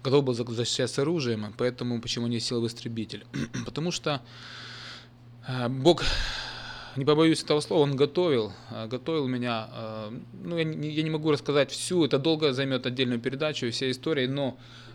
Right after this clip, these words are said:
если, м, коротко, то в две тысячи двенадцатом году в од-, на одной из пророческих конференций, где, э, ну, во время музыкального поклонения, я видел видение, просто такое очень мощное, сильное.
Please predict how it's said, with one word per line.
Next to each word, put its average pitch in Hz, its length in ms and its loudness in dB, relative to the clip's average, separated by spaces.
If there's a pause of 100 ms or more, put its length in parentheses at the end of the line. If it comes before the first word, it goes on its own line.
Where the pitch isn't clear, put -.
если, 127 560 4
м, 117 360 -4
коротко, 139 420 4
то 123 140 0
в 120 40 2
две 127 120 -2
тысячи 139 240 -2
двенадцатом 139 420 0
году 160 300 0
в 131 60 2
од-, 123 80 6
на 135 220 0
одной 135 240 2
из 123 80 0
пророческих 131 560 0
конференций, 165 600 0
где, 117 400 -2
э, 92 320 -10
ну, 156 140 -6
во 117 40 -2
время 120 240 2
музыкального 127 520 0
поклонения, 185 600 -2 (260)
я 151 100 6
видел 160 160 4
видение, 120 540 0
просто 117 300 -8
такое 127 300 -2
очень 123 300 -2
мощное, 135 500 -2
сильное. 123 520 -2